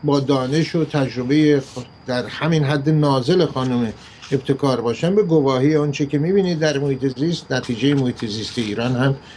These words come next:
چنین خواهد بود. همون گونه که آقای رفسنجانی نیز مثل بقیه،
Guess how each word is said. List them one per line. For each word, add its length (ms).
چنین 360
خواهد 380
بود. 200
همون 280
گونه 260
که 120
آقای 280
رفسنجانی 680
نیز 280
مثل 220
بقیه، 500